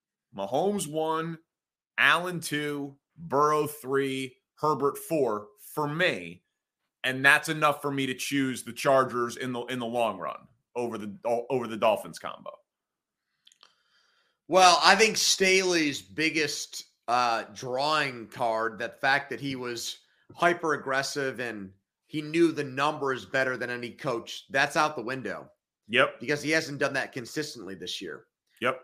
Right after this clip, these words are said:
Speaker 2: I think McDaniel is one of the better offensive coaches in the entire league. And, you know,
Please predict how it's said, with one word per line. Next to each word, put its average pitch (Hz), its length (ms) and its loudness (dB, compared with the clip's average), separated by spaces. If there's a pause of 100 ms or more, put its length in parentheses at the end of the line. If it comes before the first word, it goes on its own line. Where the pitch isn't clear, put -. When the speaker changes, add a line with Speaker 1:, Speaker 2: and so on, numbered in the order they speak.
(140)
Speaker 2:
I - 80 -4
think 165 200 0
McDaniel 165 640 2
is 165 160 -2
one 139 140 -4
of 131 80 -4
the 120 180 -4
better 139 280 2
offensive 127 560 -4
coaches 127 440 -4
in 120 80 -10
the 117 140 -6
entire 113 380 -2
league. 117 480 -4 (760)
And, 143 640 0 (1700)
you 160 100 0
know, 151 380 2